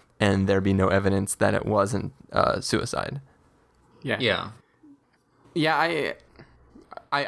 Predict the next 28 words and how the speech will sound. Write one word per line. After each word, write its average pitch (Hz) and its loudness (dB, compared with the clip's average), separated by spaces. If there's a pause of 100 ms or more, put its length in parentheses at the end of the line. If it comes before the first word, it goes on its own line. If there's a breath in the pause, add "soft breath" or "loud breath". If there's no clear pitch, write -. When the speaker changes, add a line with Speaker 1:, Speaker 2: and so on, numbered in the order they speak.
Speaker 2:
I - 0
can 151 -4
see 135 -6
that. 120 -4
I 127 -2
guess 143 -6 (600 loud breath)
part 165 -2
of, 127 -2
and 135 0
this 147 -4
is 143 -8
kind 139 -2
of 107 -8
going 123 -2
back 110 -6
to 117 -10
your 113 0
broader 107 0
theory, 104 -4
not 107 -4
so 117 -2
much 107 -4
the 113 -4
scene. 107 -4 (300 soft breath)
Um, 107 -4 (1120 soft breath)
do 139 2
you 143 2
think, 139 -2